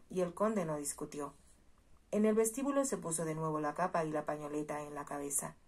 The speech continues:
El conde pensó que se parecía al cuadro de la bella Lady Hamilton pintado por Romney, pero no lo dijo. "¿A dónde vamos?",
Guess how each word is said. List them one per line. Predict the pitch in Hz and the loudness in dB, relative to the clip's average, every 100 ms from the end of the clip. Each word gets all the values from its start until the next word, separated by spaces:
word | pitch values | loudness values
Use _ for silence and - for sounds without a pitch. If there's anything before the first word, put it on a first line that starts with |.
| - - - - - - | -20 -20 -20 -20 -16 -4
El | 226 233 | -2 2
conde | 294 302 | 2 2
pensó | 302 185 175 202 208 | 2 -2 0 2 2
que | 202 | 2
se | 175 165 | -6 -2
parecía | 160 160 160 175 | -2 0 0 0
al | 165 | 0
cuadro | 165 165 165 160 | 2 2 2 0
de | 156 | 0
la | 151 | -2
bella | 160 156 156 - | -2 -4 -6 -6
Lady | 175 175 160 160 | -4 -4 -4 -6
Hamilton | 156 151 151 160 160 | -6 -6 -8 -8 -6
pintado | 180 180 214 226 226 | -6 2 4 4 0
por | 180 185 - - | -2 -4 -4 -8
Romney, | 170 170 151 151 160 - - - - - - | -2 -2 -4 -10 -12 -18 -20 -20 -20 -10 -2
pero | 202 226 | 0 2
no | 262 | 2
lo | 262 | 2
dijo. | 302 - - - - - - - - - - - - | 0 -4 -10 -12 -20 -20 -20 -20 -20 -20 -20 -16 0
"¿A | 196 | 2
dónde | 180 156 147 | 4 0 0
vamos?", | 165 202 160 | 2 2 -2